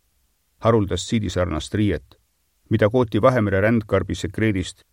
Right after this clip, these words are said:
millest moodustunud võrgustikuga kinnitub rändkarp veekogu põhjakülge.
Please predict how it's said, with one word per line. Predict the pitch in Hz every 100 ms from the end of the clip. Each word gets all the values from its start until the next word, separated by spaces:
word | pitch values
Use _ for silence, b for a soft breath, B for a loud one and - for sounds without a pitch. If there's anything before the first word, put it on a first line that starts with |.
| _
millest | 113 113 110
moodustunud | 135 131 110 - 104 101
võrgustikuga | 123 110 - 104 95 101
kinnitub | 98 113 101 90
rändkarp | 95 107 95 90 90 -
veekogu | 107 101 90
põhjakülge. | 85 87 82 82 73 71 -